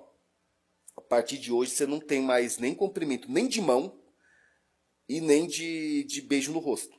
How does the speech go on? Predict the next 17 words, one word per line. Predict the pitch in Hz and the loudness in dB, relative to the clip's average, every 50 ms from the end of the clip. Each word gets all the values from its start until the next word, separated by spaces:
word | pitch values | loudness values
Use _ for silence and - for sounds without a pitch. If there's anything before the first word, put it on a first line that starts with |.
| _ _ _ _ _ _ _ _ _ | _ _ _ _ _ _ _ _ _
tá? | - 104 117 143 175 - - _ _ _ _ _ _ _ _ _ _ _ _ _ _ _ | 2 4 4 4 2 -2 -12 _ _ _ _ _ _ _ _ _ _ _ _ _ _ _
Se | - - 117 | -12 -10 -8
o | |
cara | 107 - 139 143 147 143 127 | 0 4 6 8 8 8 6
vir, | 104 120 147 151 | 4 0 -4 -2
você | 147 151 - - 160 | -2 0 0 -2 -2
coloca | 156 - - - - 135 131 139 147 - 165 | -4 -6 -12 -2 4 6 6 6 6 6 4
a | 147 | 4
mão | 135 131 127 | 4 4 2
assim | 123 - 139 | 0 -2 -4
e | 135 | -6
fala | 131 117 | -8 -8
assim, | - 131 | -6 -4
'Não, | 117 117 107 95 80 - - _ _ - | -2 -2 -2 -2 -4 -8 -14 _ _ -8
não | - 117 | -6 -6
cumprimenta | 127 - 131 135 135 131 127 127 123 139 | -4 -4 -4 -4 -4 -6 -6 -4 -4 -4
assim.'" | 135 - - 107 - | -6 -6 -8 -12 -14